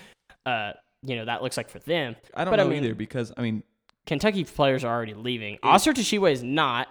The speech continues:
Speaker 1: Um, I'm not sure how you get the wooden Player of the Year award, but you played with a bunch of bums who couldn't get you a first round win. So I so, I feel so bad for Oscar that he's racked up all these awards, and Kentucky couldn't even beat the Saint Peter's Peacocks, you know, but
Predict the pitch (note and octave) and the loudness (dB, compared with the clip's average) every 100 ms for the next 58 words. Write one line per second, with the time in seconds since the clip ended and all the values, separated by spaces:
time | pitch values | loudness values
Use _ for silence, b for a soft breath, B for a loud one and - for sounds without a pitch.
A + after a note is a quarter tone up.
0 | - D3 C3+ A#2+ D#3+ F#3 - E3 D#3 D3 | -6 -4 -4 -2 -2 -2 0 0 2 0
1 | C#3 D3 A#2+ B2 C#3+ C#3+ C#3 - C3 C3 | -2 -4 -4 -2 0 0 -2 -4 -4 -2
2 | A#2+ A2+ C3+ B2+ A#2+ A2+ A#2+ - - - | -4 -4 -4 -2 -6 -8 -10 -12 -10 -6
3 | B2+ B2 A#2 C#3 C3 A#2+ A#2+ B2 B2 B2 | -6 -6 -8 -10 -10 -8 -6 -6 -6 -8
4 | A#2 - B2+ A#2+ B2 A#2 A2+ A#2+ - G#2+ | -8 -6 -6 -6 -6 -8 -8 -10 -10 -10
5 | G2 A#2 G#2+ - G2 - _ _ _ _ | -8 -10 -10 -12 -12 -14 _ _ _ _
6 | - C#3 - - F3+ C#3+ C#3 F3 C#3 - | -2 -2 0 2 2 4 0 0 0 4
7 | F3+ D#3 C#3+ C#3 G2 B2 - B2+ A2 B2+ | 6 6 4 2 -2 -2 -4 -8 -8 -10
8 | A2+ A2 B2 A2+ - _ - D3+ D3 C#3 | -8 -8 -6 -8 -10 _ 0 0 2 0
9 | B2 A#2 A#2+ G#2 G#2 - _ _ _ _ | -2 -6 -6 -8 -12 -18 _ _ _ _
10 | - C3 B2 A2+ B2+ B2+ C3 A#2+ C3 B2 | -2 -2 -2 -4 -6 -2 -4 -4 -6 -4
11 | B2 A#2+ G#2+ _ _ _ - C3 A#2 - | -6 -8 -12 _ _ _ -4 -4 -6 -8
12 | A2 G#2+ - C3 - B2 - C#3+ C3+ F2+ | -8 -4 -4 -4 -4 -6 -4 -4 -4 -6
13 | G#2 - - A2+ G#2 A#2 G2+ G#2+ | -8 -10 -14 -12 -10 -10 -10 -12